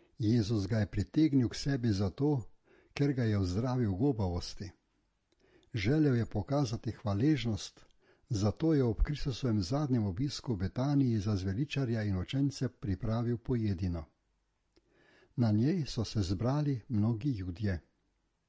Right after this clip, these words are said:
Ravno v tistem času je vladalo v Jeruzalemu veliko vznemirjanje. Kristus in njegovo poslanstvo sta pritegnila večjo pozornost kakor kdaj poprej.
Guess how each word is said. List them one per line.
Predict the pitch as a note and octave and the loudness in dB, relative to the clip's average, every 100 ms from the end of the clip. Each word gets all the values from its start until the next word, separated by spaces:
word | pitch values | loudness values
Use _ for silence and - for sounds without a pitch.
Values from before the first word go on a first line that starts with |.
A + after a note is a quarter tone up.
| _ _ _ _ - _ _ | _ _ _ _ -20 _ _
Ravno | G2 A2 F3 E3+ | 0 2 6 6
v | C3 | 4
tistem | E3+ D#3 C3+ G2+ | 0 -2 0 0
času | B2 C3+ D3 - | 0 0 -2 -2
je | A2+ | -2
vladalo | F#2+ G#2+ D3 C#3 B2+ A2+ | -2 -2 -2 -2 0 0
v | G#2+ | 0
Jeruzalemu | G#2+ G2 G2 F#2+ D3 C#3 | 0 0 0 0 2 2
veliko | A2 G2 G#2 - A#2+ | 0 -2 -2 -2 -2
vznemirjanje. | G2 G2 G2+ A2+ G2+ F2 E2+ E2 - _ _ _ _ _ _ _ _ _ _ _ _ | 0 0 2 2 0 -2 -2 -6 -12 _ _ _ _ _ _ _ _ _ _ _ _
Kristus | - C3+ D#3+ - E3 - - - | -2 0 0 0 -2 -2 -8 2
in | C#3 | 4
njegovo | B2 G#2 D3 D3+ | 6 4 2 2
poslanstvo | - B2 - C#3 D3 - C#3+ A#2+ | 0 -4 0 2 2 0 -2 -2
sta | - B2+ | -4 -4
pritegnila | B2+ - A2 F#2 C#3 C#3+ A#2 | -4 -4 -2 2 2 4 2
večjo | A#2 D3+ - B2 | 0 0 -2 -4
pozornost | - G2+ A2 C#3+ C3 A2 - | -2 0 2 2 2 0 -4
kakor | A#2+ A#2+ B2 F#2+ | -4 -2 -2 -2
kdaj | F#2 A#2+ | -2 -2
poprej. | - F#2 B2 A#2+ G2+ | -4 -4 -2 -2 -2